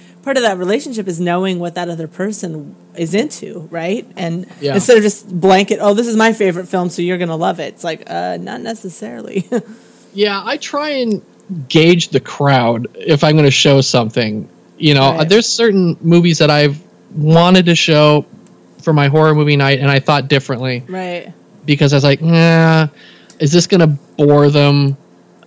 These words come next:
Speaker 2: Uh, you know, 'cause modern audiences, uh, either if, if, uh, you know, an old film's too slow for them, or is this too violent for
Speaker 1: Right.
Speaker 2: them? I don't know.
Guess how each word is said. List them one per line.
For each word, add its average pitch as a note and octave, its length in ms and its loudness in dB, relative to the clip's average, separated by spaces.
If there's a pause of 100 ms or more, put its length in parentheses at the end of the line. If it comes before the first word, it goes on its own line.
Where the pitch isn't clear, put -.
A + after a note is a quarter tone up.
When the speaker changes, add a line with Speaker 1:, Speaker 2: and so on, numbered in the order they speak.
(100)
Speaker 2:
Uh, C3+ 680 2 (120)
you D3+ 260 2
know, C#3+ 260 4
'cause C#3 440 0
modern D3+ 480 4
audiences, C#3+ 1000 -2 (260)
uh, C#3+ 280 0
either C#3 360 4
if, C3+ 240 -2
if, C#3+ 240 -6
uh, C#3 180 -2
you C#3+ 120 4
know, C#3 80 6
an C#3 80 6
old D3 180 4
film's C#3+ 220 4
too - 160 -2
slow F3 340 4
for D#3+ 140 -6
them, D3 340 2
or C#3 200 0
is C#3 140 0
this C#3 160 -4
too C3+ 200 -4
violent D3 560 0
for - 100 -4
Speaker 1:
Right. C#3+ 100 2
Speaker 2:
them? C#3 220 2
I C#3 140 -2
don't C3+ 240 0
know. C3 360 -2